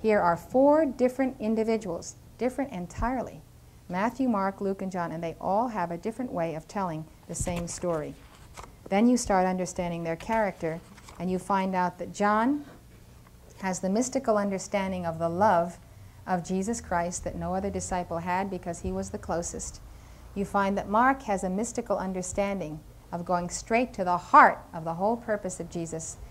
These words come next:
You find that Matthew and Luke are the storytellers, are the embroiderers.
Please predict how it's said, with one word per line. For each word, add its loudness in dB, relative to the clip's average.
You -4
find 0
that -8
Matthew 0
and -4
Luke 2
are -6
the -4
storytellers, -4
are -2
the 0
embroiderers. 0